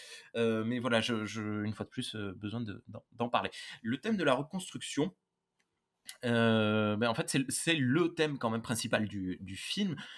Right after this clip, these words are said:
qui est mis en avant sans, euh, sans beaucoup trop de, de, d'artifice. Euh, comment, comment est-ce qu'on se reconstruit après une guerre, après un choc comme l'a vécu le Japon,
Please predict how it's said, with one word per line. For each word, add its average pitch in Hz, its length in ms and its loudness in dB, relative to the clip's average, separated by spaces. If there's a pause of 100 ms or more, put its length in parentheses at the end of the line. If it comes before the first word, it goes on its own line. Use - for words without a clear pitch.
(140)
qui - 120 -2
est 117 40 2
mis 120 120 0
en 123 180 4
avant 123 380 2
sans, 139 480 0
euh, 104 400 2
sans 123 180 0
beaucoup 123 240 -4
trop 143 220 -2
de, 104 320 0 (120)
de, - 140 -14 (140)
d'artifice. - 800 -8 (380)
Euh, 104 360 -4
comment, 139 480 0 (640)
comment 131 300 -6
est-ce 143 120 -6
qu'on 120 120 -8
se 120 140 -6
reconstruit 120 480 0
après 117 240 0
une 110 200 2
guerre, 107 460 2
après - 260 -2
un 110 300 -2
choc - 600 -2
comme 104 280 -4
l'a 95 120 -2
vécu 101 280 -8
le 104 100 -2
Japon, 98 460 -8